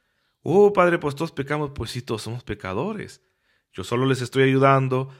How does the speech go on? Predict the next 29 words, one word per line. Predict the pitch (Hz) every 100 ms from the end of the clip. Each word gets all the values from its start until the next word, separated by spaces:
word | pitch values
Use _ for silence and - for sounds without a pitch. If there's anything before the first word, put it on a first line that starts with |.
| _
a | 95 101
que | -
recordemos | 110 135 139 160 147 131 127 135 -
que | 135
pecamos | 151 170 147 131 190 214
y |
que | 185
tenemos | - 120 110 104
que | 104
arrepentirnos | 95 98 117 123 139 127 131 151 - - -
y | 165
pedirle | 139 143 151 208
a | 170
Dios | 170 196
la | 180
gracia | 156 175 - 156
de | 135
por | 135 135 147 143
lo | 139 135
menos | 131 143 208 190 139 135
intentar | 123 110 98 107 101 - 139 123 - - _ -
cambiar | 127 120 113 117 139 185 175
aquellos | 139 139 143 135 123 113 -
comportamientos | 107 101 104 101 98 107 170 190 196 208 - _ _
que | - 107
están | - - 117 135 170 170
lastimando | 165 - 143 110 98 113 131 135
nuestra | 110 101 110 - - 117
dignidad. | 120 98 95 80 76 -